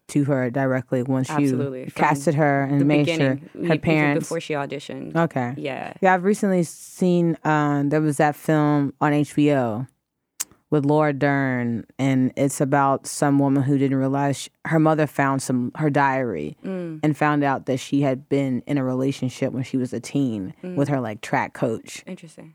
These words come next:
Speaker 1: But she was, she thought she was in a consensual relationship, but the guy was, like, forty years old.
Speaker 2: Wow.
Speaker 1: Um, and the mom was like, "What happened to you?" And she was like, "Nothing. I was in a relationship
Speaker 2: Mm-hmm.
Speaker 1: when I was thirteen." She
Speaker 2: Mm-hmm.
Speaker 1: was like, "Girl, you was thirteen, he was forty."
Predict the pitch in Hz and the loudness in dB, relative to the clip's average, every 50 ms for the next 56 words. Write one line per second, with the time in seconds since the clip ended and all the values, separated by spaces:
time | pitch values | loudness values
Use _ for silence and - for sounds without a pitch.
0 | _ _ - 147 139 - - 175 147 127 - - - - 214 170 - 151 147 - | _ _ -2 -2 0 0 0 0 0 -2 -6 -6 -4 -2 0 2 2 2 0 0
1 | - 156 151 151 147 139 - 139 131 - 147 139 - 139 135 135 135 131 135 131 | -2 -2 0 0 0 0 -2 -4 -4 -2 -4 -4 -4 -4 -4 -4 -2 -2 -2 -2
2 | 135 139 - - - 131 117 - 101 117 - 104 101 - 95 - - - 120 101 | -2 -4 -6 -8 -10 -8 -8 -6 -6 -4 -4 -4 -6 -6 -8 -10 -8 -6 -4 -4
3 | 90 82 82 80 - - - - 87 - - _ _ _ - 156 147 - - 143 | -4 -6 -8 -10 -10 -10 -10 -12 -12 -14 -18 _ _ _ -14 -14 -14 -14 -16 _
4 | _ - 165 165 160 151 147 143 139 131 120 117 113 98 - _ - 147 147 143 | _ 0 2 2 2 2 0 -2 -2 -4 -6 -8 -10 -12 -14 _ -2 0 2 2
5 | 147 147 151 143 127 123 120 135 151 147 143 143 160 - 156 139 123 117 120 123 | 2 2 0 0 -2 -2 0 0 2 2 2 2 2 0 -2 -2 -2 -2 -2 -2
6 | 120 127 - 156 147 151 135 120 120 156 196 - 135 120 123 131 135 135 135 147 | -2 -2 -2 -2 -2 -2 0 0 0 0 0 -2 -2 -2 -2 0 0 0 0 0
7 | 143 139 135 131 143 160 160 - - 214 - 123 - 123 123 131 139 143 - - | 0 0 0 -2 -2 -2 -2 -2 -2 -2 -2 -2 -2 -2 -4 -4 -6 -6 -6 -6
8 | 143 127 - - 147 135 107 95 - 196 220 254 - - 196 202 196 185 180 202 | -6 -6 -6 -6 -8 -6 -6 -6 -8 -8 -8 -8 -8 -6 -6 -4 -4 -2 -2 -2
9 | 214 214 208 208 202 202 196 185 170 - - 170 - 180 170 170 165 160 156 - | 0 0 0 -2 -2 -4 -6 -6 -6 -4 -4 -2 -2 0 0 0 0 0 -2 -2
10 | - 180 170 143 95 - | -2 0 0 -2 -4 -6